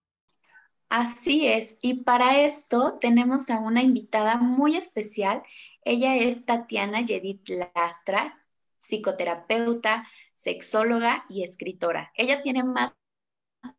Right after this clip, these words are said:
de dieciocho años de experiencia como psicoterapeuta y terapeuta sexual individual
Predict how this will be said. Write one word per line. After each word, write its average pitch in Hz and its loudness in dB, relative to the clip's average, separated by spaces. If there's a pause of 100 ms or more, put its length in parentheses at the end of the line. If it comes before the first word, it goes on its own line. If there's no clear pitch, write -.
(480)
de 262 -4
dieciocho 196 -8
años 202 -8
de - -10
experiencia 185 -8
como 185 -10
psicoterapeuta 185 -6
y 220 -10
terapeuta 170 -8
sexual 208 -8 (100)
individual 190 -4